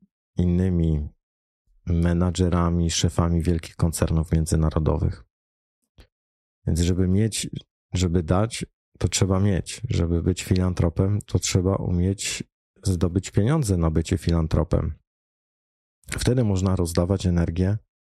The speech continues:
za darmo albo za prawie darmo, no bo tu za darmo nie oczekuje się od nas rozdawania energii, o-, oczekuje się od nas, <laughs> że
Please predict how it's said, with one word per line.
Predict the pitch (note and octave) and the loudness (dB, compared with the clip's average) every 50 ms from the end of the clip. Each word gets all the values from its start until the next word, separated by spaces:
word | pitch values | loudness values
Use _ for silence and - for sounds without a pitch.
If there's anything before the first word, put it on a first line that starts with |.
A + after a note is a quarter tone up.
| - | -2
za | - F2+ G2+ G#2 | 0 0 0 2
darmo | G#2 G#2+ F#2 E2+ E2 E2 E2 D#2+ E2+ - _ _ _ _ _ _ _ _ _ | 2 0 0 0 0 0 -2 -2 -4 -6 _ _ _ _ _ _ _ _ _
albo | - F2+ F2 E2 F#2+ | -2 0 0 0 0
za | F#2+ G2+ G2+ | 2 0 0
prawie | - A2 A2 G2 F2+ F2+ E2 | 2 0 0 2 0 0 0
darmo, | D#2+ E2+ F2 G2 G2+ G2+ G2+ | 0 0 0 0 0 0 0
no | F#2 F2+ | 0 0
bo | F2+ F#2+ G2 | 0 -2 -2
tu | G2 - G2+ G2 | 0 0 0 0
za | F#2 G2 F#2+ | 2 2 0
darmo | F2 F2+ F2 F#2+ F#2+ G2 G2+ G#2+ - _ _ _ _ _ _ _ _ _ _ _ - | 0 0 0 0 0 0 0 -2 -4 _ _ _ _ _ _ _ _ _ _ _ -2
nie | G2+ G2 | 0 0
oczekuje | F#2+ - A#2+ A#2 - - C#3 G2+ | 0 0 0 0 2 2 0 2
się | F2+ - - | 0 0 0
od | - - F2 | 0 0 0
nas | F2 F#2 F#2 F2 | 0 0 0 0
rozdawania | F2+ F#2 F2+ F2+ F#2+ F2+ F2+ F#2 F2+ F2+ - | -2 -2 0 0 0 0 2 2 0 0 0
energii, | - F2 E2 E2+ F#2 G2+ G#2+ A#2 A#2+ - | 0 0 0 0 0 0 0 0 0 0
o-, | - - G2+ - | 0 0 0 0
oczekuje | - - - - G#2 - - F#2+ G2 G2+ | 0 0 0 0 0 0 2 2 0 0
się | - - G2 F#2+ | 0 0 2 2
od | F#2 F2 | 2 2
nas, | F2+ G2 G2+ F#2+ - | 0 0 0 0 0
<laughs> | |
że | F#2+ F2+ E2 G2 G#2 | 0 2 2 2 0